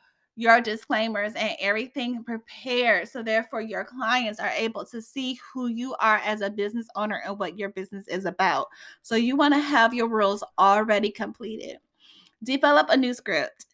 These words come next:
This is one that we all have to work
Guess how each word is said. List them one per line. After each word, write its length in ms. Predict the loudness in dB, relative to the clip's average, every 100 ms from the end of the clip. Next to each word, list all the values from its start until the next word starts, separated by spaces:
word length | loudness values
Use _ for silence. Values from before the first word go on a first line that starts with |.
| _ _ _ _
This 560 | -2 2 4 4 -2 -10 _ 2
is 380 | 4 4 2 -6
one 460 | 2 6 8 6 4
that 320 | 4 4 2
we 220 | -4 -6 2
all 420 | 10 10 12 8
have 400 | 6 0 -2 -4 -10
to 140 | -10
work 340 | -4 -4 -4